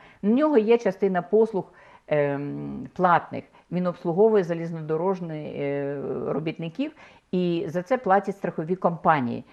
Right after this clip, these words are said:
Тому вже далі нехай він розбирається, це його відповідальність. Ну, я не знаю, чим я переконала місто, тому що, м, ну, так, не зрозуміла я, чи переконала. Я вам хочу сказати, що з місто взагалі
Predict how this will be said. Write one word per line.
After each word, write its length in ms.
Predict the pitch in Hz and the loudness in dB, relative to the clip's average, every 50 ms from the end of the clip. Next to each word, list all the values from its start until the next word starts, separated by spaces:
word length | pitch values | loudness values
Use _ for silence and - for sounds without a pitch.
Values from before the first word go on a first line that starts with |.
| _ _ _ _ - | _ _ _ _ -6
Тому 220 | 190 180 185 190 | -2 0 2 0
вже 180 | 180 175 185 170 | 2 0 0 -2
далі 420 | 151 139 185 202 226 277 262 208 | 2 4 6 6 6 4 2 0
нехай 360 | 180 175 170 - 185 185 185 | 0 -2 0 0 2 2 2
він 280 | 175 175 202 220 214 190 | 2 2 2 2 2 2
розбирається, 720 | 180 170 160 156 156 160 156 151 143 139 135 - - 139 | 2 0 0 0 0 2 2 2 2 2 0 -2 -4 -6
це 200 | - - 175 185 | -2 -2 -2 0
його 440 | 175 180 180 160 156 175 202 214 190 | 0 0 -2 -2 0 0 0 0 0
відповідальність. 1160 | 180 180 180 - 175 175 165 151 160 147 139 147 147 143 127 117 117 101 98 - _ _ _ _ - - - - - - - - _ _ _ _ _ - | 0 -4 -6 -6 -8 -8 -6 -6 -10 -6 -2 0 2 2 0 0 -4 -8 -12 -16 _ _ _ _ -20 -20 -20 -20 -20 -20 -20 -20 _ _ _ _ _ -6
Ну, 280 | - 226 262 277 277 254 | -2 0 2 2 2 2
я 180 | 226 214 240 226 | 2 2 2 2
не 120 | 226 220 | 2 0
знаю, 420 | 214 214 220 208 196 190 190 190 | 0 0 2 2 2 2 2 0
чим 280 | 190 - - 190 180 185 180 - | 0 0 -2 -2 0 -2 -2 -2
я 220 | 180 180 196 185 | 2 2 2 4
переконала 580 | 190 185 175 175 - 180 180 180 175 170 170 170 | 4 2 0 0 -2 -4 -2 0 0 0 0 0
місто, 360 | 185 214 240 233 233 - 170 | 0 -2 -2 -4 -6 -8 -10
тому 280 | - 175 170 170 175 | -8 -8 -6 -6 -6
що, 320 | 175 - - - 165 160 156 | -6 -6 -4 -2 0 0 0
м, 240 | 156 156 156 151 - - - 139 143 143 147 147 156 180 202 | 0 -2 -4 -8 -12 -12 -12 -12 -10 -10 -12 -12 -10 -6 -6
ну, 80 | 214 | -6
так, 520 | 208 208 220 208 190 202 - - - - - - - - _ _ _ _ _ _ _ _ _ _ _ _ _ _ - | -4 0 0 0 0 -2 -6 -14 -18 -20 -20 -20 -20 -20 _ _ _ _ _ _ _ _ _ _ _ _ _ _ 0
не 140 | 196 226 233 | 2 2 2
зрозуміла 580 | 208 220 240 196 233 233 208 175 151 135 135 | 2 2 0 2 2 2 2 0 0 0 0
я, 140 | 131 131 131 | 0 -2 -2
чи 120 | - - 120 | -4 -6 -6
переконала. 640 | - 139 135 127 - 135 127 120 117 113 107 - - - - - - - - - - - | -4 -4 -4 -4 -4 -6 -6 -4 -6 -6 -8 -10 -14 -18 -20 -20 -20 -20 -20 -16 -6 0
Я 140 | 226 277 | 0 2
вам 180 | 285 285 277 262 | 2 2 0 0
хочу 280 | 262 269 262 262 254 247 | 0 -2 -2 -2 -4 -6
сказати, 480 | - - 240 233 254 262 254 - 226 | -4 -4 -4 -2 -2 -2 0 0 -2
що 400 | 220 220 - 220 214 208 208 - - | -2 0 0 2 2 4 2 0 -2
з 120 | 196 180 180 | -4 -4 -2
місто 560 | 190 214 233 254 254 240 - - - 233 220 | 0 0 0 0 0 -2 -6 -4 -2 -2 -2
взагалі 720 | 208 208 202 226 220 220 226 226 233 247 262 254 233 196 | -2 -2 -2 -2 0 2 2 0 0 0 2 2 2 0